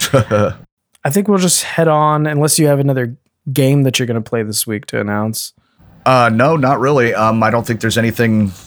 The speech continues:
Speaker 1: new that I was looking at. Um, now, one thing that I did wanna mention, though, since we're talking about games and these, you know, free games that you can play, is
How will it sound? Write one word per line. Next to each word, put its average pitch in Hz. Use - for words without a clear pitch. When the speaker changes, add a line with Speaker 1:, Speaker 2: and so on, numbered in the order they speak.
Speaker 1:
new 110
that 107
I 104
was 113
looking 104
at. 107
Um, 147
now, 147
one 156
thing 185
that 139
I 123
did 135
wanna 127
mention, 120
though, 104
since -
we're 110
talking 117
about 101
games 110
and 101
these, 95
you 104
know, 95
free 117
games 104
that 107
you 104
can 82
play, 117
is 95